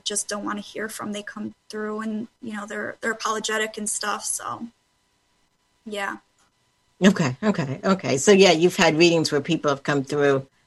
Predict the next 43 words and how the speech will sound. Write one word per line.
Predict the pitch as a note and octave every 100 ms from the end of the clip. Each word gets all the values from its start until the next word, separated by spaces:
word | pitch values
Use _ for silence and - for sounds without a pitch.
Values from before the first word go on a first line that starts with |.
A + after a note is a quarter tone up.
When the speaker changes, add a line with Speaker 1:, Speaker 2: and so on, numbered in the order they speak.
| -
Speaker 2:
that | C#3+ - -
they're, | C#3 C3+
Speaker 1:
Yeah. | G#3+ - - _ _ _ _ -
Speaker 2:
they | E3
don't, | D#3 D3 - _ _ _ _
the | C#3+
people | F#3+ E3 E3+
on |
this | D#3 D3+
side | - C#3 C3+
don't | C#3+
wanna | C#3 C3+
talk | C3 C3+ C3+ -
to |
them, | C#3+ C#3+ D3+ _ _ _
basically. | C#3+ D3 B3+ B3+
Speaker 1:
Uh-huh. | A3+ A#3 - _ _ _ _
Yeah. | B3 B3 G#3
Speaker 2:
Okay. | G3+ C#3 - _
Speaker 1:
Yeah. | B3 - -
Speaker 2:
Okay. | C#3+ - - -
And | F3 F3
you | D#3+
just, | E3+ D3+ - - _ -
like, | D3+
tell | - D3+ D#3
'em | D3+ D3 _ _ _ _ _ _ _ _ _ _ _ _ _ _ _ _ F#3+
no | F#3
one | F3+
wants | E3 D#3+
to | C#3+
talk | F#3 F3
to | -
you | E3+
on | D3+
this | E3 F3
side | F#3+ G3 A#3+
and | F3 D3
you | D3+
have | C#3+ -
to |
go? | C#3+ D#3 -
Speaker 1:
Uh, | B3+